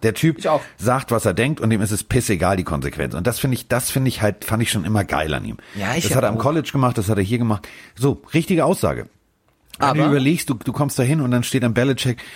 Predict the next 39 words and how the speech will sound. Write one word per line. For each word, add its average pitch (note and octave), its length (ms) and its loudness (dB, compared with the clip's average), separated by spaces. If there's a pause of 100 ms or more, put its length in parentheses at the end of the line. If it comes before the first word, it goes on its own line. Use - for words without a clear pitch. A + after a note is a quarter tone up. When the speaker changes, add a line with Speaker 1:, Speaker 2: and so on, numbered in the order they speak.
(180)
Speaker 1:
guck, - 280 -2
wie C3 60 2
Jesus B2+ 340 2
an B2 80 -2
Karfreitag A#2+ 480 0
mit A2+ 120 0
seinem G#2+ 160 2
Hoodie, A2+ 240 2
ey, A#2 160 -2
nee, A#2+ 400 4
ey, F#2 100 0
das - 220 -6
hatte C3+ 120 0
ich - 80 -4
jetzt, B2+ 160 -2
ich E2 120 -8
hab A#2+ 160 -2
echt G#2+ 200 -2
schlechte C3 260 0
Laune A#2+ 260 2
gehabt G#2+ 240 0
in G#2+ 80 0
Detroit, G#2 440 0
das G#2 120 -2
war A#2+ 80 2
dann B2+ 120 2
nicht A#2+ 180 0
schön A#2+ 320 2
auf G#2 140 -2
dem A2+ 100 0
Platz, A#2 360 0
in E2+ 60 -4
der G#2+ 120 2
Stadt, A2 260 -2
das G2 120 -4
war F#2 80 0
alles A#2+ 160 2
nicht - 220 -2
cool. A#2+ 140 4